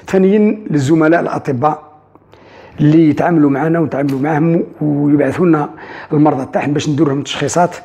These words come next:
اللي ممكن ماهيش متواجده عندهم. والى كل المواطنين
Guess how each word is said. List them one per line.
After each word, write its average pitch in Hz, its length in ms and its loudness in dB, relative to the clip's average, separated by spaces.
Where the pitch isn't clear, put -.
اللي 165 140 4
ممكن 175 320 2
ماهيش 165 220 0
متواجده 143 460 0
عندهم. 123 260 -4
والى 196 420 6
كل 269 160 4
المواطنين 190 520 2